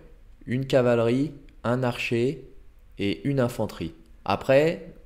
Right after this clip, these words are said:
moi je conseille d'avoir le quatrième en cavalerie aussi, ce qui va vous générer plus de puissance. Car les joueurs sont les royaumes ont en général des cavaleries beaucoup plus fortes. C'est la, l'unité de prédilection, euh, sur tous les royaumes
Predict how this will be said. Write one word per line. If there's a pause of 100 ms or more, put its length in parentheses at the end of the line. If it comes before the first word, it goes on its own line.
(160)
moi
je
conseille
d'avoir (140)
le
quatrième
en
cavalerie
aussi, (300)
ce
qui
va
vous
générer
plus
de
puissance. (260)
Car
les
joueurs
sont
les
royaumes
ont
en
général
des
cavaleries
beaucoup
plus
fortes.
C'est
la,
l'unité
de
prédilection,
euh,
sur
tous
les
royaumes